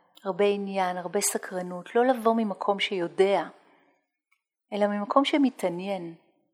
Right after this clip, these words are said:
לא ממקום שהודף או פותר,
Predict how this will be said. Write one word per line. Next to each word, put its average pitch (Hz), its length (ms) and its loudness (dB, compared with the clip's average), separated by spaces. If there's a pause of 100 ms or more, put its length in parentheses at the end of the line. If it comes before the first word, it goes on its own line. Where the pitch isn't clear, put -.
(800)
לא 208 120 2
ממקום 220 480 2
שהודף 180 1900 0
או 190 120 -2
פותר, 190 680 0